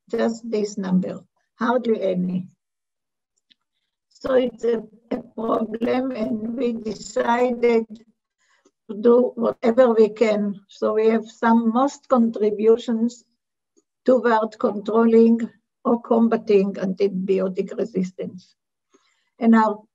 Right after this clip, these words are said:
our concept of fighting or controlling bacteria's wisdom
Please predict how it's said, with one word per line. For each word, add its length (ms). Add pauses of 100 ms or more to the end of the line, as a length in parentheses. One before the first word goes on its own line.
(200)
our 220
concept 720
of 100
fighting 580
or 160
controlling 760
bacteria's 680
wisdom 640